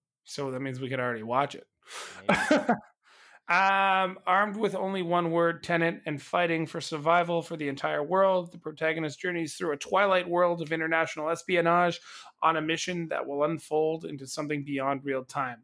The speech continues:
Speaker 1: Sign me up. I like it.
Speaker 2: Wait, you haven't seen the trailer for that?
Speaker 1: Nope. Dude, until, like, three days ago,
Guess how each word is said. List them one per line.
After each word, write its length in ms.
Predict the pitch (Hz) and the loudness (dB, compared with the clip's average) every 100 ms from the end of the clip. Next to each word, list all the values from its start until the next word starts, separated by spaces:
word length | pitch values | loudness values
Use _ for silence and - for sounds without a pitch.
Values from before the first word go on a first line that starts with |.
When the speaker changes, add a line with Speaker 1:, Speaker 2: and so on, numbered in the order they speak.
| _ - | _ -14
Speaker 1:
Sign 520 | - 185 185 208 190 | -4 2 4 4 2
me 200 | 180 170 | 2 4
up. 260 | 175 190 - _ _ _ _ _ _ 147 | 4 2 -10 _ _ _ _ _ _ -4
I 60 | |
like 220 | 143 139 | -2 -2
it. 140 | 120 - _ _ 147 | -4 -14 _ _ 0
Speaker 2:
Wait, 160 | 147 | 0
you 140 | 123 123 | 4 4
haven't 220 | 147 156 | 4 2
seen 180 | - 127 | 0 0
the 80 | 123 | 0
trailer 260 | 101 104 | 0 0
for 80 | 135 | 0
that? 280 | 135 - - _ _ _ - | 0 -2 -6 _ _ _ -8
Speaker 1:
Nope. 460 | 147 156 196 - _ _ _ _ _ _ _ _ - 151 135 | 0 2 2 -2 _ _ _ _ _ _ _ _ -18 -14 -4
Dude, 280 | 190 143 - _ _ | -4 -4 -10 _ _
until, 680 | 180 160 - 190 190 226 165 | -6 -4 -4 0 0 -2 -2
like, 160 | 175 151 | -2 -2
three 400 | - 160 165 165 | -6 -6 -4 0
days 260 | 147 147 | 0 0
ago, 400 | 170 180 208 302 | 2 4 4 2